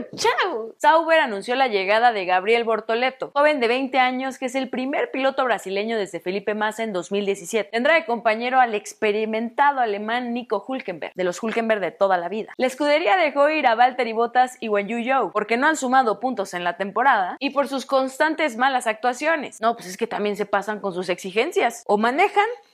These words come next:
o actúan. No sean así. A casi dos semanas de la muerte de la leyenda del béisbol mexicano, Fernando "El Toro" Valenzuela, este miércoles se llevó a cabo el funeral de cuerpo presente en Los Ángeles, California, donde fue despedido por familiares, amigos y aficionados. Ah,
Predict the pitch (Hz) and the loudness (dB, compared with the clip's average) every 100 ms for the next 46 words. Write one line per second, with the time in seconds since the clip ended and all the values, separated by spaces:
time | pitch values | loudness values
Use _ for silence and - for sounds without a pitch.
0 | _ 226 226 - 262 226 170 156 _ - | _ 2 2 0 0 2 0 -8 _ -20
1 | _ _ _ _ _ _ _ 214 220 208 | _ _ _ _ _ _ _ -8 -6 -6
2 | 151 170 202 - - 349 294 233 294 330 | -8 -14 -8 -4 0 0 -2 2 4 4
3 | 311 285 285 277 233 220 233 262 254 214 | 2 -2 0 0 2 2 2 -2 0 0
4 | 202 202 233 240 208 185 202 240 208 233 | 0 0 0 2 0 2 2 2 2 2
5 | 226 202 185 233 233 208 160 202 202 233 | 2 -4 -4 0 0 -2 -4 -2 0 -2
6 | 226 185 - 220 180 214 277 277 240 196 | -2 -2 0 2 4 2 0 -4 -2 0
7 | 160 269 277 320 339 349 349 269 247 233 | 0 0 0 0 0 0 0 0 2 4
8 | 262 262 277 277 233 226 214 220 247 214 | 4 2 0 -2 -2 -4 0 2 2 -2
9 | 220 220 220 208 196 226 240 240 220 180 | -2 -2 -4 -4 -4 -4 -2 -2 -2 -2
10 | 208 214 196 185 233 247 277 294 220 151 | -4 -4 -8 -2 -2 0 0 -2 -2 -6
11 | 190 190 240 269 269 220 233 240 190 196 | -4 0 2 2 2 0 0 0 -2 -4
12 | 185 190 220 226 233 - - 202 220 220 | -4 0 2 0 -4 -10 -8 -4 -2 -2
13 | 214 - - 190 208 214 190 170 - 170 | -4 -10 -10 -8 -6 -6 -6 -8 -6 -6